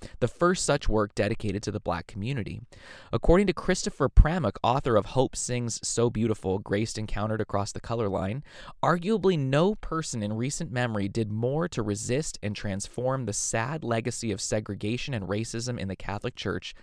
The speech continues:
than Thea Bowman, who inspired millions with her singing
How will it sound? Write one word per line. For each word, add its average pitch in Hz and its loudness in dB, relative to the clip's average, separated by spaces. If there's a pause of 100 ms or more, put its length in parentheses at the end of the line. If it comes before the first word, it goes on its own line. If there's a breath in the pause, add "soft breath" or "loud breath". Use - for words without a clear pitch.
(160 soft breath)
than 104 0
Thea 95 -2
Bowman, 101 0 (420 loud breath)
who 147 6
inspired 147 2
millions 143 2
with 107 6
her 101 4
singing 151 -2